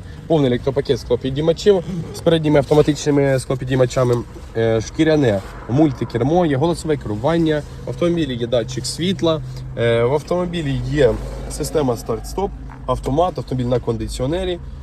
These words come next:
е, і такий малесенький, невеличкий, е, сенсорний дисплей. Сюди у нас виводиться камера заднього огляду. Е, щодо асистентів, автомобіль має датчик сліпих зон,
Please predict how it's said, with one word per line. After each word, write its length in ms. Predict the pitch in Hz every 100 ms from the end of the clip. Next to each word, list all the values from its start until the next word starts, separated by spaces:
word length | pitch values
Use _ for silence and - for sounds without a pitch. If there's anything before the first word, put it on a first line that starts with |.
| -
е, 160 | 123 123
і 100 | 147
такий 280 | 156 139 156
малесенький, 560 | 135 123 143 - 127 117
невеличкий, 560 | 104 117 131 - 123 117 - - - 104
е, 100 | 107
сенсорний 460 | 127 120 120 117
дисплей. 380 | 113 - 117 98 98 - - -
Сюди 160 | 147
у 40 | 131
нас 180 | 110 -
виводиться 440 | 131 113 101 117
камера 320 | 123 110 104 104
заднього 340 | 113 113 120 127
огляду. 400 | 151 175 175 165 - - - - - - - - -
Е, 400 | 123 123 120 117
щодо 600 | 120 - 160 143 135 131 123
асистентів, 600 | 123 131 151 - 120 110
автомобіль 460 | 113 127 139 135 123
має 300 | 113 110 98 92 - - - -
датчик 340 | 120 147 127 120
сліпих 320 | 135 123 104
зон, 360 | 101 139 185